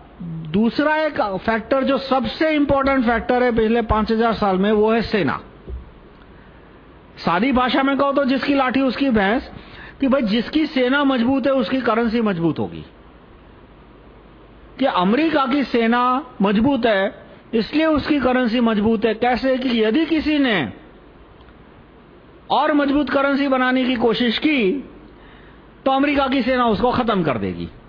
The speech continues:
मान लो, आपके पास, आपकी इकोनॉमी अच्छी है, इकोनॉमी इराक की किस सेंस में अच्छी थी? क्योंकि उसके पास मटेरियल था, मटेरियल यानी क्रूड ऑयल।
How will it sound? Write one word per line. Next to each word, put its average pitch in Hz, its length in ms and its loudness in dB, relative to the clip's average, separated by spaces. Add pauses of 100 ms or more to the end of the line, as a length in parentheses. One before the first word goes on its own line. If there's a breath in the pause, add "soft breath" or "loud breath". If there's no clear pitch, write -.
(1200)
मान 185 240 2
लो, 285 100 2
आपके 247 320 0
पास, 247 500 -2 (460)
आपकी 196 260 0
इकोनॉमी 240 520 0
अच्छी 247 300 -2
है, 226 160 0
इकोनॉमी 240 460 0
इराक 254 340 0
की 294 80 -2
किस 302 260 -2
सेंस 285 240 0
में 269 120 2
अच्छी 233 220 -2
थी? 254 140 0
क्योंकि 269 300 0
उसके 254 280 0
पास 269 180 0
मटेरियल 254 580 0
था, 233 160 2
मटेरियल 226 480 0
यानी 240 200 0
क्रूड 247 280 0
ऑयल। 117 200 0